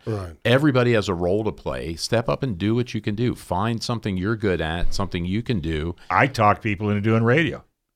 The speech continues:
Speaker 1: There you go.
Speaker 3: I
Speaker 2: Yeah.
Speaker 3: said, "We have," and I said, "We." I had another show before this show. They were going the wrong direction.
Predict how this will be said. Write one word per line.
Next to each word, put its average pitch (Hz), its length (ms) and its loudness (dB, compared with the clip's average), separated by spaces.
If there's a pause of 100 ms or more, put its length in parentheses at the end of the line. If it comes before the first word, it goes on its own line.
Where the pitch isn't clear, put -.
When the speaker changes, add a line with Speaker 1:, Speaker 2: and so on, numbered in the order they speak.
Speaker 1:
There 117 120 2
you 107 40 -2
go. 160 320 4 (160)
Speaker 3:
I 98 120 6
Speaker 2:
Yeah. 107 60 4 (100)
Speaker 3:
said, 110 440 2
"We 117 180 0
have," 104 460 2
and 101 100 0
I 113 200 4 (340)
said, 101 220 -6
"We." 98 180 2 (140)
I 107 140 4
had 147 140 8
another 123 280 4
show 123 260 0
before 101 340 2
this 120 160 4
show. 98 300 0 (540)
They 127 100 6
were 120 100 8
going 113 220 8
the 101 80 4
wrong 98 240 4
direction. 85 460 -2